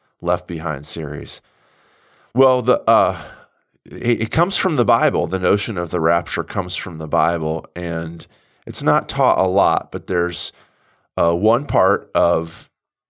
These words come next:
uh, the teaching of Saint Paul in First Thessalonians four, where he talks about Jesus returning and raising the dead, and then he says, "We who are alive and remain will be caught up together with those who've been raised,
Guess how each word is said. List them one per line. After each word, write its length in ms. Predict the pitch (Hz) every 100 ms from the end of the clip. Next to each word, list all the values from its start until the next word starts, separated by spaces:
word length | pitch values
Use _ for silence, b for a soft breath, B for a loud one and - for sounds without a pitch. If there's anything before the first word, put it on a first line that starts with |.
| _ _
uh, 80 | 87
the 100 | 82
teaching 480 | 90 113 90 110 95
of 140 | 85
Saint 320 | - 117 107 -
Paul 420 | 107 82 104 131
in 100 | 180
First 360 | - - 95 -
Thessalonians 920 | 95 - 87 82 87 85 82 80 -
four, 600 | - 117 95 87 80 85 b b b b b b b
where 240 | b 95 95
he 160 | 110
talks 360 | 101 123 101 -
about 280 | 92 85 64
Jesus 480 | 87 110 110 123 127
returning 640 | 120 107 82 80 107 123 b b b b b
and 320 | 92 87 85
raising 400 | 87 87 98 110
the 80 | 113
dead, 480 | 90 82 80 98 110 _ _ _
and 160 | - 95
then 120 | 98
he 100 | 92
says, 320 | - 101 87
"We 320 | 90 107 113
who 160 | 110 123
are 140 | 95 90
alive 640 | 87 87 87 90 95 92
and 260 | - 87
remain 560 | 82 85 90 85 85 82 -
will 180 | 90
be 160 | 85 87
caught 340 | - 110 101
up 200 | 104 -
together 480 | - 80 87 82 87
with 360 | 85 90 87 -
those 380 | - 101 87 87
who've 120 | 98
been 200 | 82 85
raised, 500 | 85 82 82 82 -